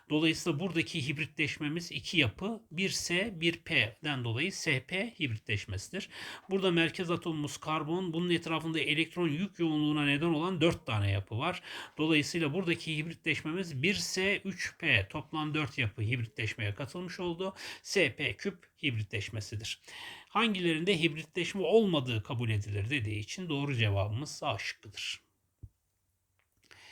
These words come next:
Hibr-, e, orbitallerin ucuca örtüşmesi sonucu oluşan bağlara sigma bağı, düzleme dik olarak şekilde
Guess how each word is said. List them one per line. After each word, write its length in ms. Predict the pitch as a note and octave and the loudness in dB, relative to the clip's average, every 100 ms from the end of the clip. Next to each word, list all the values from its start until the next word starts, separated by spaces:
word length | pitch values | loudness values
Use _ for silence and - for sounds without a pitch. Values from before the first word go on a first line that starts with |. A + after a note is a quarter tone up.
| - _ _ E3 | -20 _ _ -6
Hibr-, 280 | D3+ E3 | -4 0
e, 260 | D3+ C3+ C3 | 4 4 6
orbitallerin 680 | E3 E3 F3 F#3 F#3+ G3+ G3 | 4 2 2 0 0 0 0
ucuca 300 | E3 E3 F3+ | -2 -2 0
örtüşmesi 480 | E3+ - F#3+ F3 | 0 -4 -4 -4
sonucu 280 | F#3 F3 E3 | -2 -2 0
oluşan 420 | E3 D#3+ F3+ F3 | 0 -2 -2 -2
bağlara 340 | E3 D#3+ F3+ G3+ | 0 0 0 0
sigma 360 | - D#3+ C3+ | 0 2 2
bağı, 240 | A#2 D3 E3 | 2 0 -2
düzleme 440 | D#3 D#3+ F3+ E3 | -2 0 0 0
dik 200 | G#3 - | -2 -2
olarak 420 | D#3+ D3+ D3 B2+ | -2 0 0 -2
şekilde 600 | - D3+ C3 C3+ B2 G#2 | -2 -2 -2 -2 0 0